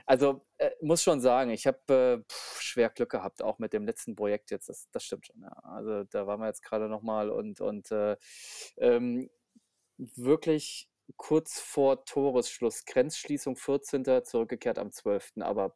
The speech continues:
blanker Zufall alles. Und, äh, wir haben das vorher mal thematisiert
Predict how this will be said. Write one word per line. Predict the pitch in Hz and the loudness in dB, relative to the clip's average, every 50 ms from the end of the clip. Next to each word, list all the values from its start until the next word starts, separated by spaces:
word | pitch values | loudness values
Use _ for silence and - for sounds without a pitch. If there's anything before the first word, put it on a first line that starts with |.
| _ _ _ | _ _ _
blanker | - 107 90 87 - 85 - | -8 -6 -6 -6 -8 -12 -12
Zufall | - - 92 - - 98 - - | -14 -14 -18 -16 -14 -14 -14 -14
alles. | - - - - - - - _ _ _ _ _ _ _ _ _ _ _ | -16 -18 -20 -20 -20 -20 -20 _ _ _ _ _ _ _ _ _ _ _
Und, | - 107 107 101 98 - 117 | -8 -6 -6 -6 -4 -2 0
äh, | 110 104 | 0 2
wir | 101 113 | 2 2
haben | 135 | 2
das | 143 135 - | 2 0 2
vorher | - 135 135 139 143 | 2 4 4 4 4
mal | 139 135 131 123 | 2 0 0 -2
thematisiert | - 147 131 135 131 - 123 113 104 110 113 127 139 147 147 - - - | -2 -2 -2 -2 -2 -2 -4 -6 -4 -2 2 4 4 4 2 -2 -8 -18